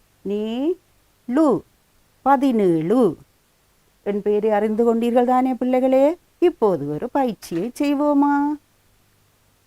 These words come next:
எண்ணிக்கைக்கேற்ப எண் பெயர்களை எழுதுவோம். எண்ணிக்கை அறிந்து எண் பெயர்களை அறிந்து கொள்வோம். பாருங்கள், இந்த பரிசு பொதிகளை எண்ணுவோம். ஒன்று,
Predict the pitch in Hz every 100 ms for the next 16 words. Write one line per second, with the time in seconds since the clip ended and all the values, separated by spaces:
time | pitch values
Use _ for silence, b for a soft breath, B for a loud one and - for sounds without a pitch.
0 | _ _ _ 269 330 403 - 269 196 -
1 | 160 - 190 254 415 _ _ 269 370 -
2 | 220 165 170 147 202 285 214 160 147 196
3 | 185 - _ _ _ _ _ _ _ 180
4 | 185 180 185 165 156 180 202 262 381 -
5 | 196 202 180 160 175 220 381 - _ -
6 | 349 320 233 190 165 135 151 190 - _
7 | _ _ - 202 196 214 254 339 _ 180
8 | - 226 233 240 - 160 165 202 339 -
9 | _ _ _ 254 226 160 139 - _ _
10 | _ _ _ _ _ _ _ _ _ 180
11 | 175 170 180 240 285